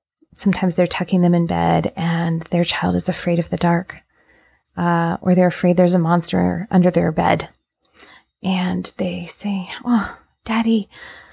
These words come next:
I am scared to go to sleep because there's a monster under my bed." And you know <laughs> that there's not a monster under their bed, or at least you're fairly confident. I mean, who knows, right? Uh, we never do know. Um,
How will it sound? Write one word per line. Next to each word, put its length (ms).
I 500
am 340
scared 640
to 60
go 160
to 100
sleep 320
because 240
there's 140
a 60
monster 340
under 180
my 140
bed." 340
And 200
you 280
know 640
<laughs> 320
that 240
there's 180
not 140
a 60
monster 320
under 220
their 120
bed, 240
or 60
at 60
least 180
you're 60
fairly 260
confident. 500
I 20
mean, 140
who 100
knows, 300
right? 220
Uh, 240
we 160
never 220
do 120
know. 200
Um, 480